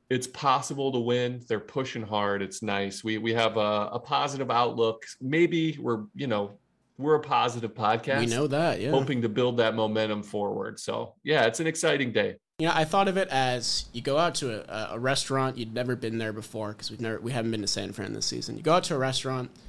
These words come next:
Speaker 2: you get an appetizer. It's kind of un-, underwhelming. It's whatever. You get your entree. It's also kind of underwhelming. It's not that good. But then you get the dessert, the third meal. You get that chocolate lava cake, whatever it is for you. Maybe it's the cheesecake.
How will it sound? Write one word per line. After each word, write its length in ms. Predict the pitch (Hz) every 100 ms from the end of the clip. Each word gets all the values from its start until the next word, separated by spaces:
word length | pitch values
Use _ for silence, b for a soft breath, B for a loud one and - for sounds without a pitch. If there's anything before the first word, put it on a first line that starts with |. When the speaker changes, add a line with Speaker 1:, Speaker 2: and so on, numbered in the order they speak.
| B B
Speaker 2:
you 60 | -
get 180 | 143 156
an 100 | 135
appetizer. 760 | 127 127 139 123 123 123 120 131
It's 100 | 156
kind 220 | - 151
of 100 | 147
un-, 160 | 127 131
underwhelming. 640 | 135 127 123 117 113 117 117
It's 180 | 123 120
whatever. 460 | 113 107 110 113 - - _
You 80 | 127
get 140 | 139
your 120 | 135
entree. 640 | 117 120 123 - 123 123 127 - _ _ _ _
It's 100 | -
also 300 | - 214 -
kind 180 | 110 101
of 80 | 101
underwhelming. 400 | 104 104 107 107
It's 120 | 113
not 160 | 139 131
that 120 | 123
good. 160 | 117 135
But 100 | 117
then 140 | 127
you 60 | 165
get 240 | 170 175
the 80 | 165
dessert, 500 | 117 - 107 98 82 - _ _ _ -
the 80 | 131
third 420 | - 131 120 -
meal. 240 | 69 113 - _ _ _
You 80 | 120
get 140 | 131
that 320 | 135 127 - -
chocolate 400 | - 143 156 120
lava 260 | 127 143
cake, 240 | 143 160 156
whatever 320 | 120 143 156
it 80 | 151
is 100 | 156
for 80 | 131
you. 120 | 147
Maybe 240 | 135 139
it's 120 | 143 -
the 100 | 117
cheesecake. 720 | - 170 175 - 180 180